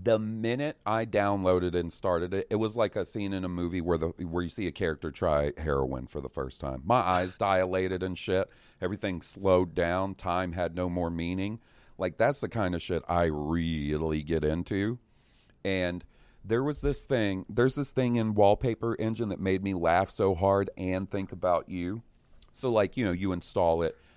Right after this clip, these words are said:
then you go in and you search, right, for whatever kind of wallpaper you're looking for. You know me. F-,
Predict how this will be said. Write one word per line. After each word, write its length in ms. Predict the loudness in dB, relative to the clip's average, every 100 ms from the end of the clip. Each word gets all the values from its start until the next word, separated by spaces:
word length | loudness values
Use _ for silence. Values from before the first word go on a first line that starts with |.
| _ -6
then 100 | -4
you 60 |
go 240 | 4 4 4
in 140 | 0
and 140 | -2
you 80 | -2
search, 540 | -2 -2 -2 -4 -10 -4
right, 260 | -2 -2
for 140 | -4 -4
whatever 540 | 0 0 0 -4 -6 -12
kind 260 | -8 -4 -2
of 80 | 0
wallpaper 480 | 2 2 -2 -4 -4
you're 160 | -4
looking 320 | -4 -4 -8
for. 300 | -8 -8 -10 -14 -20 _ -6
You 160 | -2 2
know 160 | 2
me. 340 | 2 0 0 -6 -18 -20 _ _ _ _ -20
F-, 200 | -14